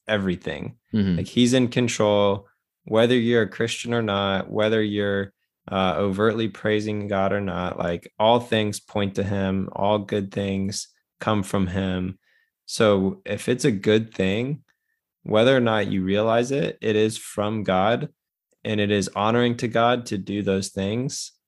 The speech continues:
Speaker 2: Hmm.
Speaker 1: It's just a matter of, of having that right mindset of, "I'm doing this in order, in order to serve God and not to serve the end unto itself."
Speaker 2: Mm-hmm. Yeah,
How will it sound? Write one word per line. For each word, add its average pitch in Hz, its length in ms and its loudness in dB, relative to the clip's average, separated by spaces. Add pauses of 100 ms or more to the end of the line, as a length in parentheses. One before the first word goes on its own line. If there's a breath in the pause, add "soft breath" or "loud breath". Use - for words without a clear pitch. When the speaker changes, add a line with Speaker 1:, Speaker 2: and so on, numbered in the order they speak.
Speaker 2:
Hmm. 107 120 0
Speaker 1:
It's - 220 0
just - 260 0
a 110 40 0
matter 101 460 2
of, 92 280 -4 (480)
of 98 200 -6
having 104 460 2
that 98 220 2
right 95 240 0
mindset 95 560 -4
of, 90 360 -2 (180)
"I'm 104 200 -2
doing 113 340 2
this 98 300 -2
in 98 100 -8
order, 95 360 -4
in 113 140 -2
order 113 320 2
to 98 280 -6
serve 104 460 0
God 87 440 -4 (240)
and 98 240 -2
not 101 380 -2
to 98 160 -6
serve 92 540 -6 (280)
the 101 180 0
end 92 260 0
unto 92 380 -4
itself." - 680 -6
Speaker 2:
Mm-hmm. 92 300 -4 (1300)
Yeah, 98 180 4